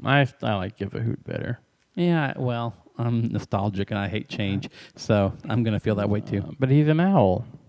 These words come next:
Speaker 2: I know, Give a Hoot. I know, right?
Speaker 1: Right.
Speaker 2: So
Speaker 1: Hoot, hoot, hoot. Isn't that much fun?
Speaker 2: Now,
Speaker 1: Than
Speaker 2: you, you, you found out where Give a Hoot came from, right? Did you look that up?
Speaker 1: Yeah, yeah. Basically, there was an expression back in the early,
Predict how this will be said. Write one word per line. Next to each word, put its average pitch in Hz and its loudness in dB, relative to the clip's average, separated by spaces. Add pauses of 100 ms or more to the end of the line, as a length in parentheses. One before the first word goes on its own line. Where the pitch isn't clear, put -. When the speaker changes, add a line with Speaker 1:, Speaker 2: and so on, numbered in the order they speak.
(840)
Speaker 2:
I 147 -2
know, 151 6
Give 135 -2
a 151 6
Hoot. 131 4 (160)
I 123 2
know, 123 4
right? 117 2 (140)
Speaker 1:
Right. 170 2 (140)
Speaker 2:
So 214 8
Speaker 1:
Hoot, 220 4 (260)
hoot, 196 4
hoot. 208 0 (180)
Isn't 147 2
that 151 2
much 151 0
fun? 107 2
Speaker 2:
Now, 143 4
Speaker 1:
Than 147 2
Speaker 2:
you, 147 0 (120)
you, 156 4
you 160 2
found 180 0
out 170 0
where 135 2
Give 131 -4
a 127 0
Hoot 127 0 (340)
came 127 -2
from, 104 -8
right? 117 -4
Did 120 -4
you 120 -2
look 123 -6
that 123 -4
up? 135 -2
Speaker 1:
Yeah, 143 4
yeah. 110 2 (240)
Basically, 135 0 (360)
there 131 -2
was 117 0
an 120 0
expression 117 -2
back 107 -4
in 101 -4
the 90 -6 (120)
early, 104 0